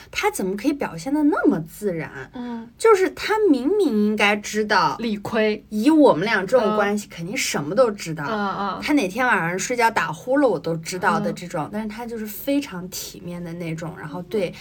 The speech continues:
Speaker 1: 小米也非常好，然后也很照顾我，
Speaker 2: 嗯。
Speaker 1: 然后就让我一个那种，
Speaker 2: 不好意思。
Speaker 1: 对，
Speaker 2: 嗯。
Speaker 1: 亏他的话我都说不出来。
Speaker 2: 嗯。
Speaker 1: 我就觉得他们怎么做到这么坦荡的呢？
Speaker 2: 啊。
Speaker 1: 对。
Speaker 2: 对。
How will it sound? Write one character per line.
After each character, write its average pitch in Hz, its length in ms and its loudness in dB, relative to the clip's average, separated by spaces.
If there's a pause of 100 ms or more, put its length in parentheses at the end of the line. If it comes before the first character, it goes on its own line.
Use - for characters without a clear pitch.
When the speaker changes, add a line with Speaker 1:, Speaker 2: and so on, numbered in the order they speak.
(140)
Speaker 1:
小 175 220 -6
米 190 140 -6
也 170 120 -8
非 180 320 -6
常 165 260 -8
好， 160 640 -10 (160)
然 165 120 -8
后 202 60 -2
也 196 120 0
很 170 260 -4
照 190 240 0
顾 180 360 -8
我， - 300 -8 (140)
Speaker 2:
嗯。 220 140 -8
Speaker 1:
然 220 100 0
后 240 60 0
就 262 160 -6
让 269 200 2
我 175 160 2 (240)
一 254 100 -12
个 285 60 2 (220)
那 269 160 10
种， 285 80 6
Speaker 2:
不 - 60 10
好 302 120 8
意 285 40 10
思。 240 240 2 (720)
Speaker 1:
对， 254 180 12
Speaker 2:
嗯。 254 40 -2
Speaker 1:
亏 302 240 0
他 269 180 0
的 226 100 0
话 214 200 -2
我 170 60 -6
都 175 140 -6
说 175 220 -8
不 180 120 -12
出 - 220 -16
来。 - 280 -14
Speaker 2:
嗯。 254 640 -6 (400)
Speaker 1:
我 349 80 -6
就 403 140 4
觉 311 100 -2
得 320 80 0
他 330 140 -4
们 392 100 2
怎 220 160 -6
么 165 140 -6
做 330 180 -6
到 247 180 0
这 214 140 -6
么 233 180 -8
坦 - 380 -12
荡 190 300 -8
的 180 80 -12
呢？ - 180 -16
Speaker 2:
啊。 247 640 -4 (160)
Speaker 1:
对。 165 280 -12
Speaker 2:
对。 220 320 -10